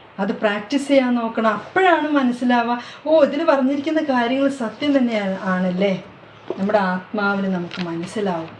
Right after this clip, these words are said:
അതിനാദ്യം അത് വിശ്വസിക്കണം. ബൈബിളിലും ഇതിലൊക്കെ എഴുതിയിരിക്കുന്ന സത്യം ഉണ്ടെന്ന് വിശ്വസിച്ച് തുടങ്ങണം. അപ്പൊ പിന്നെ ഗ്രേറ്റർ അണ്ടർസ്റ്റാൻഡിങ്ങിലേക്ക് വരും.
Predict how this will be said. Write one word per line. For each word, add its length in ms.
അതിനാദ്യം 680
അത് 180
വിശ്വസിക്കണം. 880
ബൈബിളിലും 560
ഇതിലൊക്കെ 480
എഴുതിയിരിക്കുന്ന 480
സത്യം 420
ഉണ്ടെന്ന് 300
വിശ്വസിച്ച് 580
തുടങ്ങണം. 460
അപ്പൊ 160
പിന്നെ 240
ഗ്രേറ്റർ 580
അണ്ടർസ്റ്റാൻഡിങ്ങിലേക്ക് 1120
വരും. 240